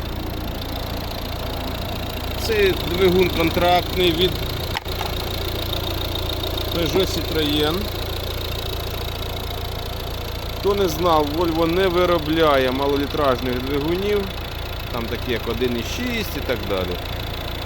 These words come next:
Один і п'ять. Ось один і шість дизельний двигун, це від Peugeot Citroën. Новіший, один раз придбав, вісім клапанів, е, Г Р М один, е, ремінь і ролик. Десь міняті раз дев'яносто тисяч. От, турбіна Гарет.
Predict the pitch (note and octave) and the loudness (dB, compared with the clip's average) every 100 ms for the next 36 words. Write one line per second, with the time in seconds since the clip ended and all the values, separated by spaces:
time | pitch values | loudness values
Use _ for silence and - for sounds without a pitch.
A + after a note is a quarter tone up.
0 | - - - - - - G#2+ G#2+ - F#3+ | -6 -4 -4 -6 -4 -4 -2 -4 0 2
1 | F3 D3+ E3+ - D3 E3 D#3+ - F3 C#3+ | 2 2 -2 -2 0 2 2 0 0 2
2 | D#3 D#3 D#3+ D#3 E3+ G3+ A3+ - D#3+ - | 4 4 4 2 2 2 2 0 0 0
3 | D#3+ E3+ E3+ - D#3+ C#3+ A2 F#2+ - - | 0 0 0 0 2 4 4 2 -2 -4
4 | - - - - D3 A3+ G#3+ F3 F3 F3+ | -4 -4 -4 0 6 6 8 6 8 6
5 | G3+ G3 - F#3+ E3+ D#3 D#3 F#3+ G3 F3+ | 6 4 4 4 8 8 8 4 4 2
6 | F#3+ F3+ G3 E3+ D3+ B2+ A#2+ A#2 A#2+ A#2 | 4 4 4 6 6 4 4 4 4 4
7 | A#2+ A#2 A#2 D#3+ F#3 G#3 G#3+ G3+ F#3+ - | 4 4 4 6 6 6 6 6 2 4
8 | G#3 A3+ G#3 F#3 F3 F3 G3+ B3 A#3 - | 4 4 4 4 6 6 4 4 0 4
9 | F#3 F3 C#3 A2 G#2 - - - F#3+ E3+ | 6 6 6 4 0 -2 -4 -2 0 0
10 | F3 F3 F3+ E3 E3 D#3 C#3+ D3+ D3+ D3 | 0 2 2 2 4 4 4 2 0 0
11 | - - C#3+ A2+ G#2 - - - - - | -2 -4 -2 -2 -2 -4 -6 -6 -6 -6
12 | - - - - - - - A2 G#2+ G2+ | -6 -6 -6 -6 -6 -6 -4 -4 -2 -4
13 | - C#3+ C#3 F#3 D#3+ C3+ F3 F#3+ F3+ E3+ | -4 -4 0 2 2 2 4 4 6 4